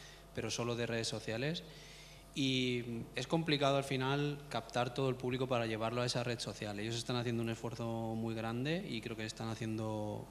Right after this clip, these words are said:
lo están haciendo muy bien, pero al final es el público el que demanda dónde quiere estar. Clubhouse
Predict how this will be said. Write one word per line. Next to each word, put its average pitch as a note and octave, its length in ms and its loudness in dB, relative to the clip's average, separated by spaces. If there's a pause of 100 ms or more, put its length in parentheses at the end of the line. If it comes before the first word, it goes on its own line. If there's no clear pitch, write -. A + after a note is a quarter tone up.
(140)
lo A2 80 -2
están A#2 160 -2
haciendo A#2 240 2
muy A2 180 2
bien, C#3+ 220 2 (340)
pero B2+ 120 8
al A#2+ 80 6
final C3+ 260 6
es D3+ 120 4
el B2+ 120 2
público A#2 400 -2
el G#2+ 160 -4
que A2 400 -2
demanda A2 460 -2
dónde A2 260 0
quiere G#2 160 -4
estar. - 400 -2
Clubhouse C#3 580 4